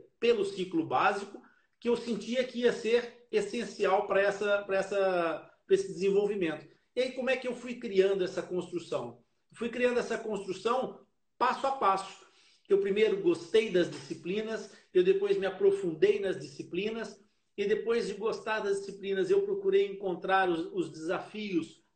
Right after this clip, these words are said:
à minha medida e não querer dar um passo maior do que a perna. Eu não que-, eu não queria os casos mais complicados, eu queria os casos que eu pudesse efetivamente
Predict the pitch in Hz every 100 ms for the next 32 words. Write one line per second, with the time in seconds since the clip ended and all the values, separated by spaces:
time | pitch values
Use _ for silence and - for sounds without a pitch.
0 | - 190 180 180 220 269 240 180 160 135
1 | 170 196 214 - - _ 190 190 220 233
2 | 208 190 196 185 185 180 - 196 208 -
3 | 180 165 165 160 - 147 139 190 208 208
4 | 208 - _ _ - 180 190 208 214 214
5 | 208 190 202 202 202 190 220 214 180 -
6 | - 190 190 175 147 165 185 202 - -
7 | 180 180 160 156 143 - 147 143 165 185
8 | 170 - 175 208 - - _ _ _ -
9 | 165 202 262 - 180 175 180 - 175 208
10 | 220 220 196 190 165 139 180 226 - -